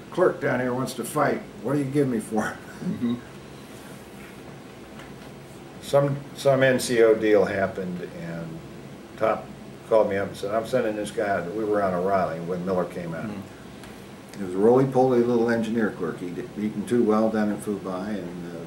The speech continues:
Speaker 1: he had a few pounds to lose, but he was tough, and he wanted to fight, and he wanted to carry both the M sixteen and the M seventy-nine.
Speaker 2: Mm-hmm.
Speaker 1: And I put him in second platoon, and I said, "If you're willing to carry the ammunition, you can carry both weapons."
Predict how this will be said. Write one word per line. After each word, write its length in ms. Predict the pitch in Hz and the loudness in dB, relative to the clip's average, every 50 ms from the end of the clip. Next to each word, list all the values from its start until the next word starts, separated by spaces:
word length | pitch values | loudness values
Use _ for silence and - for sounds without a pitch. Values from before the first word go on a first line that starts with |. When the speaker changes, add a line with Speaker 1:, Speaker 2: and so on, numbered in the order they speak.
| 78 73 69 - - | -12 -12 -12 -12 -10
Speaker 1:
he 80 | 92 92 | -8 -8
had 120 | 92 - | -8 -8
a 160 | 78 71 - | -8 -10 -6
few 100 | - 107 104 | -6 -6 -4
pounds 360 | - 98 95 95 92 87 - | -4 -6 -6 -6 -6 -6 -8
to 60 | 87 | -8
lose, 280 | 85 87 90 95 98 98 | -6 -4 -4 -4 -6 -6
but 200 | - - 92 85 | -8 -10 -8 -8
he 80 | 95 | -8
was 180 | 92 87 90 - - | -8 -8 -8 -8 -6
tough, 280 | - 92 92 95 - - | -4 -4 -4 -4 -6 -8
and 80 | 87 | -10
he 80 | 85 90 90 | -10 -10 -10
wanted 200 | 87 85 87 87 - | -10 -10 -10 -12 -12
to 200 | - - - 82 | -14 -14 -12 -10
fight, 180 | 82 87 87 | -10 -10 -10
and 380 | 87 - - - - 80 85 95 | -10 -14 -16 -16 -14 -14 -12 -10
he 60 | 95 | -8
wanted 200 | 104 104 101 - | -6 -6 -6 -8
to 60 | - 76 | -8 -10
carry 280 | - 98 92 90 90 | -8 -6 -6 -6 -6
both 200 | 87 92 92 90 90 | -4 -4 -4 -6 -6
the 80 | 92 | -10
M 140 | 92 92 92 | -10 -10 -10
sixteen 420 | - - 92 90 - - - 95 | -10 -10 -10 -10 -12 -12 -10 -10
and 200 | 90 90 90 87 | -10 -10 -10 -10
the 60 | 87 85 | -10 -10
M 100 | 85 82 | -12 -12
seventy-nine. 560 | - 92 87 82 87 87 87 87 80 78 73 - - - - - - - | -12 -12 -12 -12 -12 -12 -12 -12 -12 -12 -12 -14 -14 -16 -16 -14 -14 -12
Speaker 2:
Mm-hmm. 240 | - 135 - - 240 - - - - - - - - - - - - - - 87 | -10 -8 -6 -6 -6 -8 -8 -12 -18 -18 -18 -18 -18 -18 -18 -18 -18 -18 -16 -14
Speaker 1:
And 460 | 87 - 87 85 85 85 85 85 82 - - - | -12 -12 -12 -12 -12 -12 -10 -10 -12 -12 -14 -14
I 240 | 85 - - - - | -16 -16 -16 -12 -10
put 100 | - 104 | -8 -8
him 140 | 95 98 95 | -6 -6 -6
in 80 | 92 - | -8 -8
second 320 | - 95 92 87 98 101 - - | -6 -8 -8 -8 -8 -12 -12 -12
platoon, 200 | - 82 80 92 | -12 -10 -10 -10
and 300 | 98 95 87 90 90 87 | -10 -10 -10 -10 -10 -12
I 20 | |
said, 220 | - - 95 90 | -8 -8 -6 -6
"If 160 | 85 85 - 95 | -6 -8 -6 -4
you're 220 | 98 104 107 107 | -2 -2 -2 -2
willing 360 | 101 107 110 107 107 104 101 | 0 0 0 2 0 0 -2
to 80 | 95 - | -2 0
carry 220 | 110 107 107 104 | 2 2 2 2
the 120 | 101 101 101 | 0 -2 -4
ammunition, 580 | 101 95 95 92 95 95 95 - - 117 104 | -4 -6 -6 -6 -6 -8 -8 -8 -10 -8 -8
you 80 | 92 92 | -8 -8
can 120 | 95 95 - | -10 -10 -8
carry 160 | - 95 92 90 | -6 -6 -6 -6
both 300 | 90 92 90 90 - - | -6 -6 -6 -6 -6 -6
weapons." 640 | - - - - - 76 - - - - - | -6 -6 -6 -8 -10 -14 -14 -14 -16 -16 -16